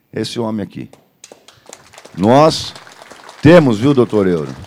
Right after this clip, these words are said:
E eu tô falando agora como prefeito, eu tenho muito orgulho, toda vez que eu abro o jornal ou ouço a rádio,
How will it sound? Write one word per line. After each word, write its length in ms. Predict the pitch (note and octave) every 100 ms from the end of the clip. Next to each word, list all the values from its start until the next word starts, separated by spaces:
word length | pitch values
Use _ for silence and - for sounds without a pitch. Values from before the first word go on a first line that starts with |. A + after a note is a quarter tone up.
| - -
E 60 |
eu 160 | A#2 B2
tô 160 | A#2 C3
falando 360 | C#3 B2+ B2+
agora 320 | A#2+ A2+ B2
como 300 | A2+ C3+ C#3
prefeito, 680 | - A#2 - A#2+ C#3 C3+ - A#1+ A1 _ _ _ _ _ -
eu 120 | F#2+
tenho 300 | - C3 B2+
muito 380 | B2+ D#3+ F3+ D#3+
orgulho, 460 | B2+ A2 A2+ F#2+
toda 320 | - - E3 D#3+
vez 240 | C#3 C3+
que 80 | -
eu 160 | A#2
abro 460 | A2+ G#2+ F2 E2+ C#2
o 120 | - G2
jornal 760 | F2+ G2 F#2 A2 B2 F2+ G#1+ _ _
ou 140 | F2 G2+
ouço 480 | A2 C3 B2 -
a 60 | G2
rádio, 560 | F2 A#2 B2+ D#2 A#1+